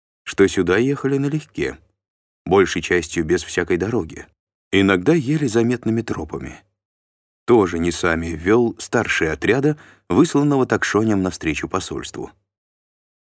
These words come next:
Но дело было в том, что тот проводник Духареву нравился, а боярин Кухт — нет. И общались они через толмача.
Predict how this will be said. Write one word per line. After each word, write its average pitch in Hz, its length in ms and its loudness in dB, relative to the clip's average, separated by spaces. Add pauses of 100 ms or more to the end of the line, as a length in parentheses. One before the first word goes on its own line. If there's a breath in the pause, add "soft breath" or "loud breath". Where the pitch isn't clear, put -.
(140)
Но 98 200 4
дело 101 340 4
было 90 220 4
в - 80 -6
том, 92 400 -2 (320)
что - 280 -2
тот 170 240 0
проводник 135 500 2
Духареву 95 480 0
нравился, 78 720 -4 (520)
а 85 160 0
боярин 123 540 2
Кухт — - 580 -4 (240)
нет. - 440 -8 (920)
И - 80 0
общались 80 640 0
они 78 180 -2
через 76 360 -2
толмача. 80 640 -6